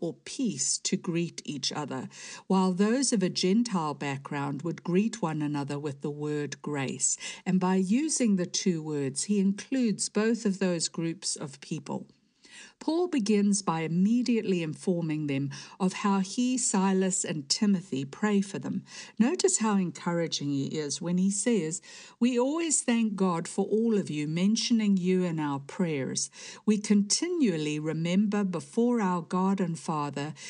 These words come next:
your work produced by faith, your labor prompted by love, and your endurance inspired by hope in our Lord Jesus Christ." Paul and his friends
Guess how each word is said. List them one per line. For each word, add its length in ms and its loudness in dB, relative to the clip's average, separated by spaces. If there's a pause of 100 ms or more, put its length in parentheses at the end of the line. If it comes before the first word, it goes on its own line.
(180)
your 240 4
work 460 2
produced 640 0
by 180 -4
faith, 540 -2 (300)
your 220 4
labor 440 2
prompted 640 -2
by 180 -2
love, 480 -2 (300)
and 160 2
your 200 0
endurance 840 0
inspired 960 0
by 240 -2
hope 480 -4
in 200 -6
our 200 -2
Lord 320 -6
Jesus 500 -4
Christ." 600 -6 (600)
Paul 460 2
and 140 4
his 220 2
friends 520 -2